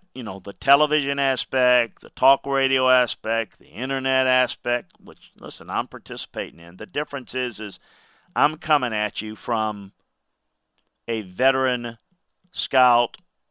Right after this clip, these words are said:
scouting administrator, coaching perspective. These other guys don't know what they're talking about.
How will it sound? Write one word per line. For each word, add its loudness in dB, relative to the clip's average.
scouting 2
administrator, -6
coaching -4
perspective. -8
These -4
other 2
guys 2
don't -2
know 2
what -8
they're -12
talking 2
about. -18